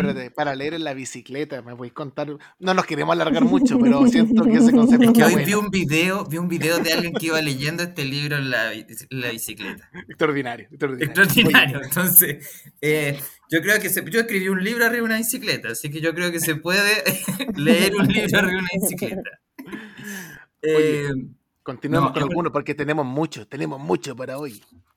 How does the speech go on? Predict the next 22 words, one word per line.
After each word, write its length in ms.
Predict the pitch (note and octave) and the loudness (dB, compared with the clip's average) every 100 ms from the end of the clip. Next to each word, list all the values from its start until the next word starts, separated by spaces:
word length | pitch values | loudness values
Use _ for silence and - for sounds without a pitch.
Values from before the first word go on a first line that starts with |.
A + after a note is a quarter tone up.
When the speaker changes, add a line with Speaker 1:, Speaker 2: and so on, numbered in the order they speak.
| - | -10
Speaker 2:
Sí, 240 | - D#3+ | -4 -4
pues, 240 | G#2 A2 | -4 -10
bueno, 320 | A#2 D#3+ B2+ - | -6 -4 -4 -4
este 380 | E3+ F3 E3 C#3+ | -8 -8 -8 -6
es 200 | C#3+ - | -8 -10
La 180 | C3 A#2+ | -8 -6
música 480 | C3 E3+ F#3 D3 D3+ | -4 -6 -8 -6 -6
del 260 | C3+ A2+ | -6 -8
hielo, 400 | A#2+ D3 A#2 F#2+ F#2+ C#3 _ - | -6 -4 -4 -8 -16 -20 _ -12
de 380 | C3+ C#3+ D3 C#3+ _ _ | -4 -4 -4 -12 _ _
nuestro 260 | C3 C3 C#3 | -8 -6 -6
querido 360 | C#3 D#3 E3 C3 | -4 -2 -4 -4
Guido 260 | C#3 C#3+ | -6 -2
Arroyo 500 | C#3+ C#3+ D#3+ D3+ D3+ C#3 | -2 -2 -4 -4 -6 -6
González, 580 | C3 C3 F3+ F#3 E3+ | -8 -4 -4 -2 -4
que 120 | D3+ C3+ | -6 -8
es 120 | C3 | -8
el 120 | A#2+ | -8
editor 360 | A#2 A#2 A#2 A2+ | -8 -8 -12 -12
de 100 | A#2 | -12
Alquimia. 440 | G#2+ E3 E3 E3+ - | -12 -12 -12 -14 -14
Bueno, 280 | A#2 B2+ | -12 -10